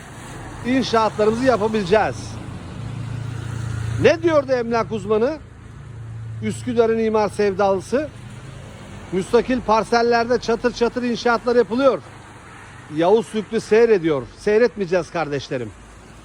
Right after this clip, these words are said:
Biz de artık bu binalar gibi inşaatlarımızı yapabileceğiz. İki yüz altı bin metrekare olan tek parsel yirmi beş otuz parsele bölündü kardeşlerim.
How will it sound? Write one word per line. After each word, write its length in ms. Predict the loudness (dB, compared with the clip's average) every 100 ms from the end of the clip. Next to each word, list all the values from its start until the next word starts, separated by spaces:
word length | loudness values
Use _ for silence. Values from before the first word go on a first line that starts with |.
| -20 -20 -20 -10 2
Biz 280 | 2 4 2
de 60 |
artık 480 | 2 2 0 0 -2 -4 -18 -18 -16 -16 -16 -16 -16 -16 -16 -16 -16 -16 -16 -14 -4
bu 340 | 4 4 4 0 -8 -4
binalar 460 | 0 2 4 4
gibi 420 | 2 0 0 0 -2 -10 -16 -18 -18 -18 -14 -4
inşaatlarımızı 680 | -4 0 0 2 0 0 2
yapabileceğiz. 680 | 2 2 0 0 0 -2 -6 -16 -20 -20 -20 -20 -20 -20 -20 -20 -20 -20 -20 -20 -20 -20 -20 -20 -20 -20 -20 -12 -4
İki 300 | -4 4 8
yüz 340 | 10 8 4
altı 560 | 0 2 2 2 2 4
bin 140 | 4
metrekare 760 | 6 4 4 4 2 4 4 4
olan 340 | 4 2 2
tek 340 | 2 2 2
parsel 520 | 0 0 0 0 0 -2 -12 _ _ _ _ _ _ -12
yirmi 400 | -4 0 2 4
beş 220 | 4 2
otuz 320 | -4 -4 -6
parsele 500 | -2 -2 0 2 2
bölündü 340 | 2 2 0 -2
kardeşlerim. 640 | -6 -6 -8 -6 -8 -8